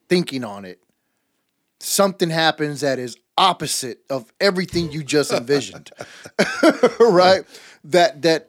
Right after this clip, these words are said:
now takes over, that just comes in like a flood. And now it's like, "God, this isn't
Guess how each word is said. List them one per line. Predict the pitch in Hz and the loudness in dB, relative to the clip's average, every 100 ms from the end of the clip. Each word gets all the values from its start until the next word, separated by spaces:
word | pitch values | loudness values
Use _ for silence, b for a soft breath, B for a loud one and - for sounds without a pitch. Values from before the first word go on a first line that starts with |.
| _ | _
now | 143 170 208 208 | -4 0 2 2
takes | 196 175 160 - - | 0 -2 -2 -2 0
over, | 160 127 98 104 | 0 0 -6 -6
that | 143 131 | -4 -4
just | 139 139 | -6 -6
comes | - 175 180 139 | -2 0 0 0
in | 170 165 | 0 0
like | 151 139 | -2 -4
a | 135 | -6
flood. | - 135 113 82 _ _ _ _ _ _ _ | -6 -4 -6 -10 _ _ _ _ _ _ _
And | 147 135 | -6 0
now | 180 196 160 | 2 4 4
it's | 147 - | 2 -2
like, | 135 117 - | -6 -6 -6
"God, | 143 160 139 101 - _ _ _ _ _ _ - | -2 0 0 -4 -14 _ _ _ _ _ _ -2
this | 185 190 - | -2 -2 -4
isn't | 147 123 127 | -6 -6 -10